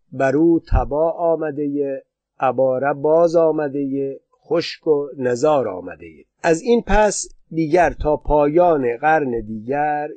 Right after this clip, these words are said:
هیچ صدایی در این تیرگی و خموشی انعکاس نیافت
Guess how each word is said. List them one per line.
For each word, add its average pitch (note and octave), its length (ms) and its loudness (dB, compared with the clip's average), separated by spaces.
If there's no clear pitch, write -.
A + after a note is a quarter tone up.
هیچ F#3 360 -4
صدایی C#3+ 680 2
در A#2 160 -4
این C#3+ 200 -6
تیرگی A#2+ 720 -8
و A2 100 -10
خموشی A2 760 -10
انعکاس A#2+ 680 -8
نیافت F#2+ 440 -10